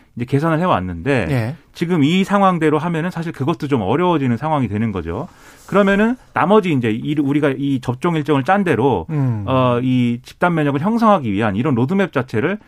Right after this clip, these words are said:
Speaker 1: 다시 이제 고려해봐야 될 필요가 있고 그 과정의 전제는 지금 민 기자님 말씀하신 대로 추가적인 다른 이제 다양한 종류의 백신들이 추가적으로 빨리 이제 들어오게 하는 겁니다. 그러면
Speaker 2: 음.
Speaker 1: 이걸 잘 하려면 사실,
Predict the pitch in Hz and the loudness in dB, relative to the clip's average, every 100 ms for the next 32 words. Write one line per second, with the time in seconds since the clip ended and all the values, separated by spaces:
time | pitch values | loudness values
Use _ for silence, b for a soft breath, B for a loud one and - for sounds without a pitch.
0 | b - 151 160 190 143 127 131 151 185 | b -6 -4 0 0 0 0 2 2 2
1 | 160 139 127 123 147 135 107 - 151 104 | 2 0 0 -4 -4 -4 -4 -2 0 0
2 | 76 b b - 170 - 147 175 170 123 | -4 b b -4 -4 0 0 2 0 0
3 | 120 120 165 190 - 131 120 127 131 127 | 0 0 -2 -6 -6 -2 0 0 2 0
4 | 104 101 120 110 110 90 95 143 82 b | 0 -2 -2 -4 -4 -4 0 0 -2 b
5 | b b - 247 233 196 180 220 - 143 | b b -4 0 2 2 0 -4 -2 0
6 | 190 180 120 101 85 107 185 _ - 139 | 2 2 0 0 -4 -4 -8 _ 0 2
7 | 180 170 131 120 113 151 110 - 135 104 | 2 2 2 0 0 -2 -4 -4 -2 0
8 | 131 202 - - 233 202 156 156 151 190 | 0 -2 -8 -2 0 2 2 0 2 2
9 | 180 143 135 143 135 - 247 262 156 90 | 2 -2 0 0 0 -2 0 2 0 -4
10 | 92 151 139 165 87 160 127 104 101 - | -4 -2 0 0 -2 -2 -2 -4 -8 -8
11 | 127 185 240 - 160 185 185 156 185 208 | 0 2 2 2 0 0 0 0 0 0
12 | 165 147 190 | -2 2 0